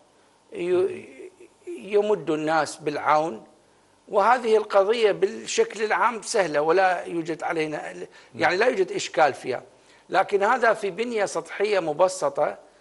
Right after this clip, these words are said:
Speaker 1: لكن إذا ذهبنا إلى العمق سنجد بأنه تحتل هذه السورة نظامًا مهمًا جدًا يرتبط بإدارة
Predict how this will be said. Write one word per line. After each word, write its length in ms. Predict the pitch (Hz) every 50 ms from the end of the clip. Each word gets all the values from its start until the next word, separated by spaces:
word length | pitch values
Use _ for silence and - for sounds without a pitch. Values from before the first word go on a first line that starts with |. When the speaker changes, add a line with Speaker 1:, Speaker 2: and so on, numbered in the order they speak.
| _ _ _ _ _ _ _
Speaker 1:
لكن 380 | - - 175 190 - - 196 220
إذا 280 | 202 175 185 185 175 165
ذهبنا 540 | 156 175 170 196 247 302 262 254 233 226
إلى 100 | 233 233
العمق 500 | 220 220 - 202 214 202 196 202 202 - - - _ _ _ _ _ _ _ _
سنجد 540 | - - - 190 175 202 208 185 202 175 170
بأنه 680 | 165 202 214 - 180 185 180 180 160 156 170 175 170 175 - - _ _ _ _ -
تحتل 420 | 175 160 - - - 214 208 190
هذه 360 | 185 185 196 190 175 170 165
السورة 540 | 156 147 - - 170 165 160 160 151 156 156 - - - _ _ _ _ _ _ _ _
نظامًا 720 | - 175 175 165 160 180 196 202 202 190 180 185 190 202 - - _ _ _ 170 160 156 160 180 - - -
مهمًا 560 | - 147 151 - 135 165 190 214 214 208 202
جدًا 560 | 185 170 151 180 170 165 165 170 165 180 170 - - _ _ _ _ _ _
يرتبط 600 | - 156 190 214 196 - - 208 196 214 190 -
بإدارة 680 | 185 175 196 - 175 160 170 185 196 196 185 190 185 185